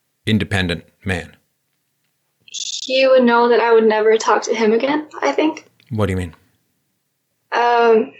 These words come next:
Speaker 2: I already don't talk to him much. And if, and I see how manipulative he is. And so if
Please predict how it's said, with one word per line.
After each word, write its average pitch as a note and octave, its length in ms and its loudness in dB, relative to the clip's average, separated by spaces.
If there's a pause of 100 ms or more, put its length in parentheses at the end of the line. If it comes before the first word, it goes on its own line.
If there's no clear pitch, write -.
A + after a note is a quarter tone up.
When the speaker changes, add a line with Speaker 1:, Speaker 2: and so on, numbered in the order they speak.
(2250)
Speaker 2:
I C#4 180 0
already C#4+ 260 2
don't B3 220 2
talk A#3+ 240 -2
to A#3+ 140 -2
him G#3 100 2
much. - 600 -2 (1800)
And A#3 480 2
if, - 520 -2 (480)
and B3 140 2
I B3+ 120 0
see C4 180 -6
how B3+ 280 -6
manipulative A3 880 -8
he D4 160 -8
is. D4 380 -6 (380)
And A#3 180 -4
so A3+ 340 2
if - 380 -2